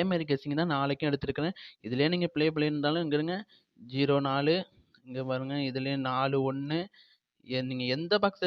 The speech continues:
ப்ளே பண்ணியிருந்தாலும் இன்னைக்கு நம்மளுக்கு நல்ல ஒரு வெற்றி அடிச்சிருக்கும் நண்பா. பி சிக்கான ஒரு வெற்றி நம்மளுக்கு இருந்திருக்கும். நீங்க எந்த பாக்ஸை ட்ரை பண்ணியிருந்தாலும் ஒரு ஃப-, பி சிக்கான ஒரு வெற்றி இருந்திருக்கும். இதுலயும் உங்களுக்கு நல்ல ஒரு வெற்றி அடிச்சிருந்திருக்கலாம்.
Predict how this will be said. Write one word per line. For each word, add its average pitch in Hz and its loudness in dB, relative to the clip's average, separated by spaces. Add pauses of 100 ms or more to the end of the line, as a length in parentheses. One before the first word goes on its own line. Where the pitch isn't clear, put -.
ப்ளே 165 -2
பண்ணியிருந்தாலும் 165 -2
இன்னைக்கு 160 -4
நம்மளுக்கு 147 -4
நல்ல 139 -2
ஒரு 156 2
வெற்றி 135 -2
அடிச்சிருக்கும் 135 -4
நண்பா. 131 0
பி 135 -2
சிக்கான 147 -4
ஒரு 135 -2
வெற்றி 131 -4
நம்மளுக்கு 147 -4
இருந்திருக்கும். 135 -4
நீங்க 123 -6
எந்த 147 -4
பாக்ஸை 160 0
ட்ரை 135 -2
பண்ணியிருந்தாலும் 131 -2 (440)
ஒரு 120 -2
ஃப-, 127 -4 (560)
பி 143 -2
சிக்கான 151 -4
ஒரு 131 -2
வெற்றி 135 -4
இருந்திருக்கும். 143 -2
இதுலயும் 147 0
உங்களுக்கு 147 -4
நல்ல 135 -4
ஒரு 143 0
வெற்றி 131 -4
அடிச்சிருந்திருக்கலாம். 135 -6